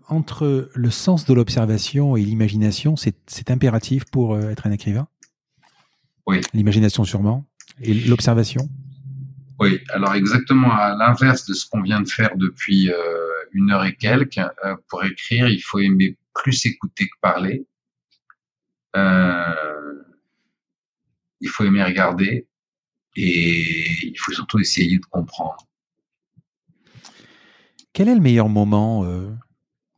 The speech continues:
Speaker 1: de l'écriture d'un bouquin, de A à Z, c'est-à-dire entre l'idée, euh, où tu es en train de, d'imaginer, euh, alors tu m'as pas répondu aussi également comment, comment les idées te viennent, ça, on,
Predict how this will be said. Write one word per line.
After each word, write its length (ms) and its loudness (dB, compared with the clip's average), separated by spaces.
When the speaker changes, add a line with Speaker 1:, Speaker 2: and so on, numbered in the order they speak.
Speaker 1:
de 120 0
l'écriture 420 -2
d'un 140 0
bouquin, 420 -6
de 180 4
A 160 4
à 80 6
Z, 240 4
c'est-à-dire 420 0
entre 240 -2
l'idée, 580 0
euh, 600 2
où 140 -4
tu 140 -6
es 40 0
en 80 2
train 220 0
de, 300 0
d'imaginer, 840 0
euh, 360 -6
alors 140 -2
tu 100 -2
m'as 60 2
pas 100 -2
répondu 320 0
aussi 200 0
également 340 -2
comment, 320 0
comment 200 2
les 140 4
idées 140 0
te 100 0
viennent, 280 -2
ça, 200 -8
on, 320 -14